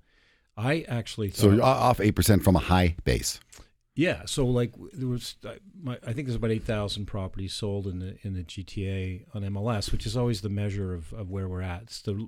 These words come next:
Speaker 1: live kind of market. And I, I, I expected six thousand. Like, you never know till the market's done, right, till we get the stats. But I, I was very surprised at how robust it was, and May is proving to be very strong as well.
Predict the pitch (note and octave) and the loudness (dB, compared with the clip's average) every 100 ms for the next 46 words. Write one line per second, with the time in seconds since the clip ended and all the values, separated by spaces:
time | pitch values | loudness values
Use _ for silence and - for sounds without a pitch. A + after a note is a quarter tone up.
0 | A#2+ A2+ G#2+ G2+ G#2 F#2+ - - - - | -6 -4 -2 -2 -2 -4 -10 -16 -12 -8
1 | F#2 F2+ F#2+ G2 - G2 - _ _ _ | -8 -6 -6 -6 -6 -12 -12 _ _ _
2 | _ _ _ _ - B2 C#3 C#3+ A#2+ C3 | _ _ _ _ -2 0 0 -2 -4 -4
3 | B2 B2+ - - G#2+ - E2+ - G#2 - | -2 -4 -2 0 0 -2 -8 -8 -6 -6
4 | E2 F2 - G#2+ E3+ D#3 C3 A#2 G#2 G#2 | -8 -8 -10 -6 -2 0 2 0 0 -4
5 | F2+ E2+ D#2 - - G#2+ F2+ E2+ F#2 - | -4 -6 -8 -14 -8 -6 -6 -8 -12 -8
6 | F#2+ F2+ F2 G2+ - A2 G2+ F2 - F#2+ | -8 -6 -8 -10 -8 -6 -6 -8 -6 -4
7 | G#2+ A#2 B2+ A#2 - - F#2+ A#2 B2+ A2+ | -2 -2 -2 -2 -4 -8 -4 -2 -2 -4
8 | - - G2 F#2 F#2 - F2+ F#2+ F#2+ E2+ | -6 -4 -4 -4 -8 -8 -8 -6 -6 -6
9 | F#2 - - F#2 F2+ F#2 G2 F2 - - | -6 -6 -8 -8 -8 -8 -8 -10 -16 -20
10 | _ - G2+ G#2+ B2 A#2 G2+ - G#2 F#2+ | _ -10 -4 0 0 0 0 4 4 2
11 | F#2+ F#2+ F2 G2 F#2+ - G2+ F#2 F2+ - | -4 -6 -4 -4 -4 -6 -6 -6 -6 -8
12 | A2 G#2 F2+ | -6 -6 -8